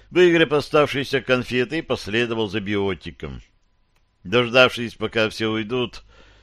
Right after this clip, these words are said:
Ланга с нескрываемым облегчением вздохнула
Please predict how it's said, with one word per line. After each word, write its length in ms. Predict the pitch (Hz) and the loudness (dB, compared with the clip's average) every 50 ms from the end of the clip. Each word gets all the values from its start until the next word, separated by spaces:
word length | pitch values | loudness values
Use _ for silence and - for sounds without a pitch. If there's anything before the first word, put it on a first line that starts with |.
| _ _ _ _ | _ _ _ _
Ланга 640 | - 101 117 127 127 123 123 120 110 117 120 117 110 | -6 0 4 4 4 4 2 0 0 2 2 2 2
с 100 | 104 - | 0 -4
нескрываемым 840 | 110 110 107 - 113 113 113 110 117 117 113 113 110 113 113 110 107 | -6 -6 -6 -4 -4 -2 0 2 2 2 2 2 0 -2 -4 -4 -4
облегчением 640 | 107 101 104 107 - - 113 113 110 104 104 104 | -4 -4 -6 -6 -6 -4 -4 -4 -4 -4 -6 -6
вздохнула 680 | 92 87 78 98 101 - - 117 123 131 131 123 117 104 | -8 -8 -6 -6 -6 -6 -6 -6 -4 -2 0 0 0 -2